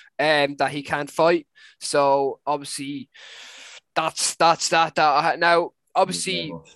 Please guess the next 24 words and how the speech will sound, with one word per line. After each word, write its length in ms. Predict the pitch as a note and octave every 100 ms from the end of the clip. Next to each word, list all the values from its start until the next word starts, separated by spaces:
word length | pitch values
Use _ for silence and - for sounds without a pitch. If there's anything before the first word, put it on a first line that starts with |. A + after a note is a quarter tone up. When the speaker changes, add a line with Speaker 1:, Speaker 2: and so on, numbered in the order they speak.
| _ _ E3
Speaker 1:
a-, 100 | E3
any 220 | F3 E3+
real 220 | E3 F3
fan 460 | E3 F3 D#3 D3+ B2+ _ _ _ _ -
that, 440 | C#3 C#3 C#3 C#3
um, 240 | C#3 C3 A2 _ _ _ _ _ _ _ -
that 160 | - -
watches 360 | C#3 D#3 - C#3+
boxing, 540 | D#3+ D3 - D3 C3+ _ _ _ _
I 100 | -
think 280 | G3 G#3+ G#3+
there 100 | G3+
was 120 | G3
kind 180 | - G3
of 120 | F#3
a, 260 | E3+ E3+ D3+
a 40 |
thing 220 | C3+ F3 D#3+
where, 360 | D#3+ D#3 C#3+ _ _ - - - _ - - _
was 300 | F3 A3 G3+
this 220 | A3+ -
a 40 |
bit 200 | G3+ B3
staged? 760 | - A#3+ A#3 A#3 A3 - -